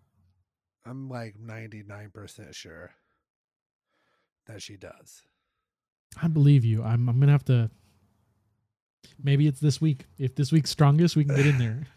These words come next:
Speaker 2: <laughs>
Speaker 1: Yeah, yeah, yeah.
Speaker 2: <laughs> Um,
Speaker 1: Maybe.
Speaker 2: but, you know,
Speaker 1: But
Speaker 2: this,
Speaker 1: could we have,
Speaker 2: thi-
Speaker 1: uh,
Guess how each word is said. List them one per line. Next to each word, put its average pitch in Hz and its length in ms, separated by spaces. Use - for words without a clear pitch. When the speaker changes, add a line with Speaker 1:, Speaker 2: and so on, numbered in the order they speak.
Speaker 2:
<laughs> 165 120
Speaker 1:
Yeah, 156 380
yeah, - 80
yeah. - 680
Speaker 2:
<laughs> - 1040
Um, 117 300
Speaker 1:
Maybe. 110 140
Speaker 2:
but, 135 200
you 143 80
know, 156 80
Speaker 1:
But 156 100
Speaker 2:
this, 165 140
Speaker 1:
could 139 80
we 139 100
have, 135 300
Speaker 2:
thi- 123 40
Speaker 1:
uh, 113 280